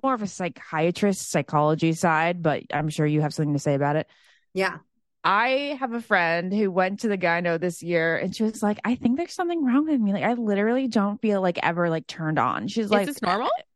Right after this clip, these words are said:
Speaker 1: She said, "Is this normal?" Right. And they're like, "Well, you've been in a long-term relationship. You know, we've been in a relationship for, like, three plus years. So this is kinda normal to feel."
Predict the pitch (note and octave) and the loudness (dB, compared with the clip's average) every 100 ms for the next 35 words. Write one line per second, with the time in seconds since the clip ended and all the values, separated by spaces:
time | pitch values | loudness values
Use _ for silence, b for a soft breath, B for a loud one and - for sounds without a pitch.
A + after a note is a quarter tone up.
0 | - A#3+ A3+ - A3 A#3 - A#4+ G3+ C#3+ | -4 -2 0 -2 0 0 0 0 2 2
1 | F#3 F4 B B B - G#3+ G#3+ G3+ G#3 | 2 0 B B B -2 2 2 2 0
2 | - G#3+ A3+ A3+ G#3+ A3 A3 C4 D#4+ F4+ | 0 0 2 0 0 -2 -2 0 0 2
3 | F4 D4+ C#4+ C4+ C#4+ C4 B3+ C#4 A#3+ G3+ | 2 2 2 0 0 2 0 0 -2 -2
4 | B2+ F3+ F3 D#3+ F3+ G3 G#3+ A3+ A3 A3 | -2 0 -2 -2 -4 -2 0 0 2 0
5 | G#3+ G3+ G3+ - G3 F#3+ F3+ E3+ E3+ - | 0 0 -2 0 0 2 2 0 -2 -12
6 | _ _ _ _ _ G#3+ G3+ F#3+ F3+ G3+ | _ _ _ _ _ -4 -2 0 0 0
7 | F3+ G#2 - - B B B _ _ - | 0 -2 -6 -14 B B B _ _ -2
8 | - G3+ G#3+ A3 A3 A#3 F#3 F#3 F3 F3 | 2 4 4 2 0 0 0 0 0 0
9 | E3 D3 C3+ G#2 G3+ F#3+ D#3+ D3+ D2+ | 0 -2 -2 -4 -2 -2 0 0 0